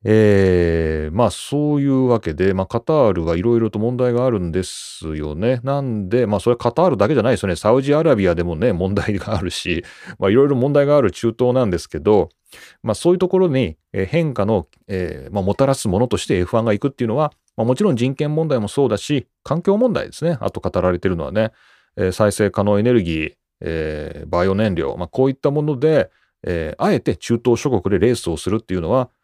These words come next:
こう、強力なメッセージになるんじゃないのかっていうようなことを、まあ、ステファノ・ドメニカーリは言っているということなんですね。まあ、これは決してカタールに対する批判に真正面から答えたものとは言えないと思いますけれども、まあ、彼なりの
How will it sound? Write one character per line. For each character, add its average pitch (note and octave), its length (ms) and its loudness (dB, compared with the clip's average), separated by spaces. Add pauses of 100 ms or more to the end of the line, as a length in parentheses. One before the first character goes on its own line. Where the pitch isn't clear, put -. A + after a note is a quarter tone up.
こ E2+ 140 -8
う、 - 60 -20
強 A#2 180 2
力 A2+ 160 0
な G#2+ 80 0
メ A#2 120 0
ッ - 20 -6
セ A#2+ 180 -2
ー F2 60 2
ジ D#2+ 80 -8
に D#2+ 80 -8
な F2+ 100 -2
る A2+ 100 0
ん E2+ 40 -4
じ D#2 80 -6
ゃ - 20 -6
な F#2+ 140 -4
い G#2 40 -4
の E2+ 120 -4
か - 160 -6
っ - 60 -14 (140)
て - 80 -8
い B3 40 -2
う - 0 -
よ - 0 -
う A3+ 40 -4
な G#3 60 -4
こ G#3 120 -2
と C#4+ 120 0
を、 G#3+ 300 4 (340)
ま - 60 -8
あ、 - 40 -6
ス - 60 -16
テ F#2 80 -2
フ F#2 100 -2
ァ F2 40 4
ノ・ D#2+ 60 -2
ド D#2+ 100 0
メ D#2 80 -4
ニ - 80 -8
カ D#2 100 -6
ー D2 60 -6
リ E2 60 -6
は D3 180 -2 (220)
言 D#2 140 -6
っ - 40 -8
て - 240 -16
い F2+ 100 -10
る D3 120 -2
と - 220 2 (500)
い - 60 -8
う D2+ 60 -6
こ - 140 -10
と - 100 -10
な - 120 -14
ん - 80 -20
で - 80 -20
す - 140 -14
ね。 G2 220 -2 (1300)
ま B2+ 220 0
あ、 A2 40 0
こ D#3 100 -2
れ D#3 60 8
は D3 120 4
決 - 180 -2
し - 40 -12
て D3+ 80 2
カ - 120 -2
タ D3 300 4
ー - 20 4
ル B2 100 0
に A#2 120 -2
対 C3+ 220 2
す - 140 -4
る C3 80 2
批 A#2 140 -2
判 B2 200 -2
に A#2+ 100 0
真 A2 120 2
正 C3+ 220 -2
面 B2+ 200 -2
か A2+ 100 2
ら G2 60 0
答 A#2 220 2
え G#2+ 60 2
た G#2 100 2
も G#2 100 0
の A2 100 2
と G#2 120 0
は G2 80 4
言 G#2+ 120 2
え A2+ 40 4
な A2+ 120 2
い F#2+ 80 0
と G2+ 80 0
思 A2+ 180 2
い A#2 60 0
ま A#2+ 140 0
す - 140 -10
け B2 120 0
れ A2+ 120 2
ど A2 140 2
も、 D#3+ 540 2
ま G#2 160 0
あ、 F#2 60 -2
彼 G2+ 380 0
な G2+ 160 0
り G#2 160 -2
の D#3 360 2